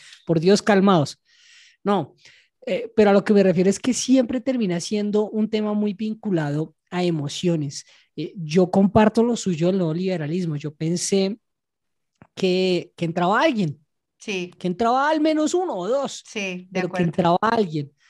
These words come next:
Speaker 1: Y yo, en lo personal, estaba haciendo mucha fuerza a Yolanda Perea porque trabajé con ella y sé del
Speaker 2: Ujú.
Speaker 1: liderazgo, eh, social que ella ha hecho en, en Río Sucio, Chocó. Pero en términos generales me sorprendió. Ahora también hay que entender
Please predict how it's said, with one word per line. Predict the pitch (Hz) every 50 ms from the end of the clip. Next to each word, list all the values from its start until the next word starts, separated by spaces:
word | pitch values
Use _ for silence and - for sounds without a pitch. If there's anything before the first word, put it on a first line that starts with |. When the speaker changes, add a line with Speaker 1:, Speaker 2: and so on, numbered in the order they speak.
| _ _ _
Speaker 1:
Y | - 190 -
yo, | - 233 165 185 254 269 269 247
en | 220 196
lo | 190 185 185
personal, | 202 180 175 - 170 165 165
estaba | 175 - - 214
haciendo | 208 214 214 214
mucha | 214 208 196 - 214 202
fuerza | 185 214 208 202 - 220
a |
Yolanda | 208 214 190 170 156 147 151 160
Perea | - 202 180 170 156 156
porque | 160 - 196 185 185 - - 185
trabajé | - 196 170 147 139 139 120 135 147 143
con | - 170 180 180
ella | 180 175 170 165 185 180 180 - -
y | - 180 170
sé | - - 175 160
del | 160 170 170
Speaker 2:
Ujú. | 190
Speaker 1:
liderazgo, | 185 180 175 160 156 143 143 143 165 165 170 170 180 175 - -
eh, | 175 165 165 160 151 147 - - _ _
social | - - 175 156 - - 156 151 151 151
que | - 180 170 175
ella | 175 165 160 170 170 170
ha | 170
hecho | 170 170 165 - - 180 175
en, | 175 175 180 180 180 -
en | 185 165
Río | 160 160 151 147 143
Sucio, | 139 - 160 147 - 165 170
Chocó. | 160 - 147 - - 180 165 151 - - - - _ _ _ _ _ _ _ _ _ _ _ _ _
Pero | - 185 185 170 180 175 175
en | 170 165 156
términos | - 170 175 190 214 208
generales | 226 240 226 202 180 170 170 185
me | 214 220
sorprendió. | 214 226 202 - 190 170 165 170 196 240
Ahora | 226 196 185 185 185 185 - _
también | - 202 190 175 165 160
hay | 170
que | 165 - 220
entender | 214 208 214 208 196 185 160 151 147 151